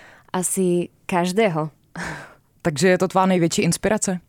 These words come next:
Speaker 2: Většina textů, které píšeš, tak jsou, eh, o nějakých prožitcích, co jsi měla, třeba co se týče lásky.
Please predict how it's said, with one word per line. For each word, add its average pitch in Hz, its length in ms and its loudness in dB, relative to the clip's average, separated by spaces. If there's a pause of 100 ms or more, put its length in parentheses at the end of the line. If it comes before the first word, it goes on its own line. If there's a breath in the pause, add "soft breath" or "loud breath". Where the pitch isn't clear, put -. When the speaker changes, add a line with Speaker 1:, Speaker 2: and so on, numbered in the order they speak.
(140)
Speaker 2:
Většina 180 340 2
textů, - 400 -2
které 156 260 0
píšeš, 143 400 -2
tak 131 160 -4
jsou, 147 480 2
eh, 131 340 0
o - 100 -2
nějakých 147 440 -2
prožitcích, 135 760 -2
co 147 160 0
jsi 131 80 -2
měla, 131 380 4 (320 loud breath)
třeba 131 420 2 (240)
co 165 100 0
se 139 100 0
týče 143 240 0
lásky. 123 480 0